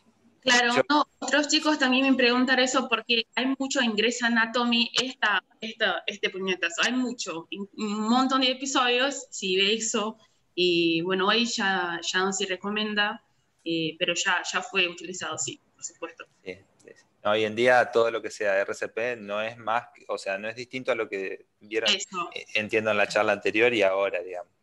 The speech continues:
Speaker 2: De hecho, en esta película lo ponen a modo de, esto obviamente es una película que es una, eh, eh, una comedia cómica, eh, con todo exagerado, es una parodia de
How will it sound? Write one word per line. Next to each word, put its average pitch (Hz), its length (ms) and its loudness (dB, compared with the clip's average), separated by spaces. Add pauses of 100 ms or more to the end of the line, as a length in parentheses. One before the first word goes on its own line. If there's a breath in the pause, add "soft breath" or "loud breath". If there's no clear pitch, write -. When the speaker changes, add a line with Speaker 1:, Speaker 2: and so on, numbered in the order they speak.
(300 soft breath)
Speaker 2:
De 110 100 -2
hecho, 117 340 -2
en 104 200 -10
esta 104 200 -2
película 110 380 -4
lo 101 160 -4
ponen 107 380 -4
a 98 100 -2
modo 101 340 -4
de, 95 380 -6 (100)
esto 107 320 -2
obviamente 107 440 -2
es 104 100 -2
una 101 200 0
película 95 400 0
que 92 160 -2
es - 140 -6 (300 loud breath)
una, 92 680 0
eh, 87 400 -6 (460)
eh, - 320 -12
una 104 180 0
comedia 101 460 2
cómica, 135 760 0 (400 soft breath)
eh, 87 600 -8
con 92 240 -8
todo 107 880 -2
exagerado, 98 760 -6
es 98 80 -10
una 92 200 -14
parodia 95 480 -6
de 85 240 -12